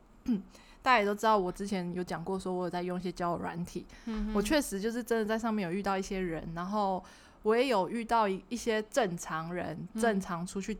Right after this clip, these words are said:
Speaker 1: dating 的这些都有。应该这样讲，就是要出去，但是前阵子也因为疫情的关系，
Speaker 2: 嗯。
Speaker 1: 我也不能一直常常说我要出门。
Speaker 2: 嗯。
Speaker 1: 所以呢，我基本上跟男生出去的话，我都不太会跟我爸妈讲说我去哪里。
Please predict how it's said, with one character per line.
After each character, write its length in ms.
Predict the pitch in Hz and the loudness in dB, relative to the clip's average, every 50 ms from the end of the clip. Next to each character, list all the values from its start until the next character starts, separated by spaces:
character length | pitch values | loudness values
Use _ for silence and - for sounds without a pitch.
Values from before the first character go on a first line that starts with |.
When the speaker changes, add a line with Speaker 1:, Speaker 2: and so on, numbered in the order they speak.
| - | -4
Speaker 1:
dating 380 | - 180 180 175 - - 170 160 | -4 -4 -4 -4 -4 -6 -8 -8
的 80 | 160 160 | -8 -6
这 100 | - 196 | -6 -4
些 160 | 196 190 180 190 - - | -4 -4 -6 -6 -6 -2
都 260 | 185 180 175 175 165 | 0 0 0 0 -2
有。 260 | 160 - 135 151 - - - - - - - - | -4 -6 -8 -10 -12 -14 -20 -20 -20 -20 -12 -8
应 100 | 262 320 | -4 0
该 100 | 311 311 | 0 4
这 60 | 330 | 6
样 120 | 311 302 269 | 6 4 6
讲， 200 | 220 180 151 - - - - | 4 2 0 -2 -8 -16 -6
就 100 | - 285 | -4 -2
是 120 | 277 302 | 0 2
要 180 | 294 302 302 262 | 6 6 6 6
出 260 | - - - 247 240 | 6 2 -4 -4 -4
去， 420 | 233 - - 269 254 220 180 - - - - - - - - - - | -4 -6 -6 -4 -4 -2 -4 -4 -6 -14 -20 -20 -20 -20 -20 -8 0
但 180 | 262 254 240 240 | 2 2 2 2
是 360 | - 247 247 233 220 202 - - - - - - | 0 -2 0 2 0 0 -2 -6 -20 -20 -20 -10
前 220 | - - 226 202 214 | -4 0 0 0 2
阵 160 | 247 233 208 | 2 2 2
子 60 | 185 180 | 0 -2
也 140 | 175 - - - | -4 -4 -8 -10
因 200 | 226 220 233 226 | -6 -4 0 0
为 120 | 233 214 | 0 0
疫 200 | - 233 240 202 | -2 -2 -4 -4
情 220 | 180 - - 175 | -4 -4 -6 -6
的 80 | 170 170 | -6 -4
关 260 | 175 180 175 165 175 175 | -2 -2 -2 -2 -2 -6
系， 220 | - - 170 170 | -6 -6 -4 0
Speaker 2:
嗯。 80 | 170 190 | 2 4
Speaker 1:
我 80 | 233 | 4
也 80 | 220 196 | 4 2
不 140 | 190 220 208 | 0 -2 -2
能 140 | 190 175 | -2 -2
一 120 | 135 208 202 | -2 -4 -2
直 120 | 196 190 | -2 -2
常 200 | 180 - 185 160 | -4 -4 -6 -6
常 120 | 156 165 175 | -4 -4 -4
说 200 | - 220 233 220 | 0 2 2 2
我 180 | 185 185 190 | 4 2 0
要 140 | 185 190 208 - | 0 -2 -2 -2
出 340 | - - 262 226 196 202 208 | 0 0 2 2 2 2 2
门。 260 | 208 190 160 - 165 - - - | 2 2 0 0 -4 -10 -8 -4
Speaker 2:
嗯。 300 | 214 - - - - - | 0 0 0 0 -2 -2
Speaker 1:
所 160 | - 269 285 | 4 6 6
以 60 | 269 | 6
呢， 200 | 240 226 220 220 | 6 6 4 4
我 180 | 208 196 185 185 - - - - - - - - - | 4 4 2 2 0 -10 -20 -20 -20 -20 -20 -20 -12
基 120 | - 247 269 | -6 0 4
本 180 | 247 208 185 | 4 4 6
上 280 | 190 226 226 214 196 - _ - | 6 4 4 4 2 -2 _ 0
跟 140 | - 226 226 | 2 2 4
男 140 | 214 190 180 | 4 2 2
生 160 | 190 202 196 | 2 0 0
出 140 | 202 202 196 | 0 0 -2
去 100 | 185 208 185 | 0 0 0
的 60 | 175 | 2
话， 140 | 196 180 160 | 2 2 2
我 60 | 160 | 2
都 100 | 170 170 | -2 -4
不 100 | - 170 | -4 -4
太 160 | - 185 175 | -4 -4 -4
会 120 | 180 175 | -4 -4
跟 120 | 170 165 156 | -4 -6 -8
我 60 | 139 | -6
爸 180 | - 160 156 - | -4 -4 -4 -4
妈 160 | 147 131 143 | -6 -8 -10
讲 300 | - - - 87 - 220 185 | -10 -10 -12 -12 -12 -12 -8
说 160 | - 175 165 | -6 -4 -4
我 100 | 147 104 | -4 -6
去 140 | - - 180 | -8 -10 -10
哪 260 | 208 208 139 143 - | -10 -10 -10 -12 -12
里。 180 | - - 208 | -12 -14 -16